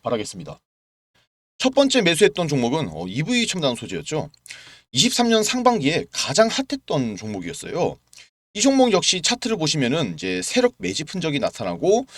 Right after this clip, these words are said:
이제 거래량, 어, 거래량은 늘어나고 있는데 주가는 별 움직임이 없는, 어, 그런 장기 박스권에 갇혀서 일정 시점 이후부터 지속적인 매집이 진행되었습니다. 대량 거래가 수반되면서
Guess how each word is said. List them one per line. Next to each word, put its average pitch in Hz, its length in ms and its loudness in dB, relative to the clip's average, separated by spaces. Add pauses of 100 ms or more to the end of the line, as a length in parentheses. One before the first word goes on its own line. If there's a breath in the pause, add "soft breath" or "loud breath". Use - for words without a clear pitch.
(240 loud breath)
이제 98 180 -6
거래량, 151 500 4 (360)
어, 92 160 -6
거래량은 160 360 0
늘어나고 104 360 -4
있는데 87 440 -4
주가는 202 580 -2
별 143 180 2
움직임이 127 500 -2
없는, 82 220 -12 (320)
어, 92 120 -8
그런 135 240 0
장기 143 460 -2
박스권에 160 560 -4
갇혀서 185 540 -4 (400 loud breath)
일정 156 340 2
시점 196 340 0
이후부터 110 540 0 (100)
지속적인 127 720 -2
매집이 85 340 -10
진행되었습니다. 90 800 -10 (720)
대량 226 340 6
거래가 214 420 8
수반되면서 214 840 4